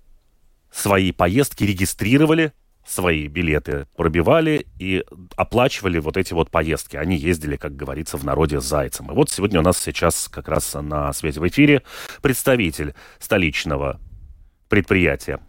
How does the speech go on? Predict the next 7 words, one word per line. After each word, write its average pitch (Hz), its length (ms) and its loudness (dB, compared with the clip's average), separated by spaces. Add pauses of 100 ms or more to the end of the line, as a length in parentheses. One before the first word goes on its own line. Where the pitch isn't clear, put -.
(120)
общественных 82 540 -2
перевозок 110 540 4
Рига 73 220 -8
Сатексме 123 600 2
Байба 92 360 2
Браташевича 76 640 -4
Фелдмане. 71 520 -2